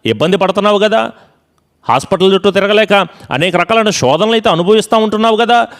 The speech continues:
మరి ఈ బాధ నుంచి స్వస్థత పరచబడవా? నీవు పడుతున్న వేదనకరమైన స్థితిలో నుంచి విడుదల పొందుకోవా? మిమ్మల్ని అడుగుతున్నాను,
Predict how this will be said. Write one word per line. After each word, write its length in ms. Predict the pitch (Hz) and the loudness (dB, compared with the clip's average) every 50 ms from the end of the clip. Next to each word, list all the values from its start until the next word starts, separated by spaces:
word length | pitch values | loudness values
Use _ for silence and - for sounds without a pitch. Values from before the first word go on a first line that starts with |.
| - - - | -20 -10 -4
మరి 380 | - 165 196 240 220 196 196 - - - _ - | -2 0 0 2 0 -2 -2 -4 -10 -16 _ -2
ఈ 80 | 165 175 | -2 0
బాధ 320 | 123 143 143 175 190 180 | 0 0 0 0 0 0
నుంచి 300 | 170 147 143 127 180 185 | -2 -2 -2 0 -2 -2
స్వస్థత 360 | - - 139 123 - - 135 | 0 0 -2 -2 -2 -4 -6
పరచబడవా? 960 | 110 - - - 107 101 104 - - 98 87 95 92 90 95 98 101 98 82 - - _ _ _ _ - | -4 -4 -4 -2 -2 -4 -2 -4 -4 -4 -2 -2 -2 0 0 0 0 0 -2 -4 -8 _ _ _ _ -4
నీవు 200 | 113 127 143 139 | -2 0 0 0
పడుతున్న 420 | - - 160 175 180 - 208 196 185 | 0 0 -2 -2 0 -2 0 0 0
వేదనకరమైన 640 | 143 143 160 185 190 196 190 196 185 180 185 180 | 0 0 -2 -2 -2 -4 0 0 0 0 0 -2
స్థితిలో 380 | 160 - - 143 - 165 170 170 | -4 -4 -6 -4 0 2 2 2
నుంచి 420 | 160 160 147 - 170 160 143 123 - - - - | 2 0 -2 0 0 0 0 0 -4 -8 -6 -2
విడుదల 340 | 117 135 147 147 160 160 151 | 0 0 2 2 0 0 0
పొందుకోవా? 760 | - - 131 135 139 143 - 135 127 123 127 127 107 - - - - _ - | 0 -2 -2 -2 -2 -2 0 0 0 0 0 0 -2 -4 -8 -14 -20 _ -6
మిమ్మల్ని 340 | 104 98 92 101 107 120 131 | -6 -4 -2 0 0 0 0
అడుగుతున్నాను, 760 | 131 120 123 127 127 - 135 135 131 123 123 127 113 98 - | 0 2 0 0 0 0 -2 0 0 0 0 0 0 -2 -4